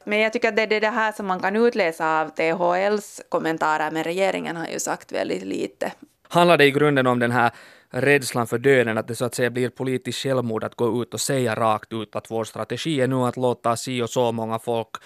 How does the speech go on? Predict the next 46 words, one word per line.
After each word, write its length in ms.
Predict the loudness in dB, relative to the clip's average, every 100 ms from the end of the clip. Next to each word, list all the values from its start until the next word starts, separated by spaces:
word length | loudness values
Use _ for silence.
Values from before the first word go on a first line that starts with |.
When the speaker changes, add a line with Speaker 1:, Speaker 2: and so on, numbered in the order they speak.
| -12
Speaker 2:
smittas 420 | -10 -8 -6 -6
av 160 | -6
en 80 | -6
farlig 320 | -4 -4 -4
sjukdom? 460 | -8 -8 -8 -10 -8
Att 100 | -6
det 60 | -4
är 40 |
liksom, 400 | -4 -4 -4 -4 -10 -20 -20 _
du 120 | -12
kan 300 | 0 2 2
inte 160 | -2 -2
bara 160 | -2
göra 320 | 2 2 2
det 100 | 0
som 240 | -4 -6 -6
politiker 560 | -6 -8 -8 -10 -10
för 120 | -10 -12
att 60 |
det 80 | -12
bara 240 | -10 -8
låter 480 | -8 -10 -10 -12 -12
så 160 | -12 -10
dåligt 420 | -4 -4 -6 -10
och 80 | -10
ser 180 | -10 -10
så 120 | -12
dåligt 400 | -12 -12 -12 -10
ut. 440 | -8 -10 -12 -20 -16 -6
Speaker 1:
Alltså, 340 | -4 -2 -2
det 440 | -2 -2 0 2 2
är 60 |
väl, 240 | 2 2 0 -4
det 280 | -4 2 4
är 40 | 4
väl 180 | 2 -2
så 300 | -4 -6 -8 -8
att 180 | -4 0
om 220 | 0 0
det 100 | -2
bara 260 | 0 0 0
går 260 | 2 2 2
att 180 | -2
komma 320 | -2 -4 -2 -2
runt 340 | -2 -4 -6
det 180 | -4 -4